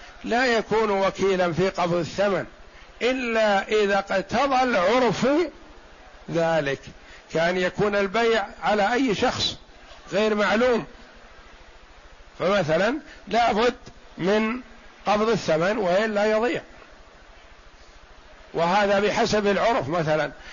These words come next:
وكله في بيع قطعة من الذهب مثلًا، أو شاة، أو أي حاجة ي-، يبيعها،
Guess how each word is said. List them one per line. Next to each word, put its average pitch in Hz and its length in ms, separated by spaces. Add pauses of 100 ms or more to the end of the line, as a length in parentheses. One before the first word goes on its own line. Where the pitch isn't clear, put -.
(260)
وكله 208 720
في 196 260
بيع 226 600 (1200)
قطعة 202 380
من 220 140
الذهب 196 460 (580)
مثلًا، 143 420 (1040)
أو 202 200
شاة، 214 400 (1000)
أو 233 200
أي 254 260
حاجة 180 480 (560)
ي-، 190 100 (560)
يبيعها، 208 800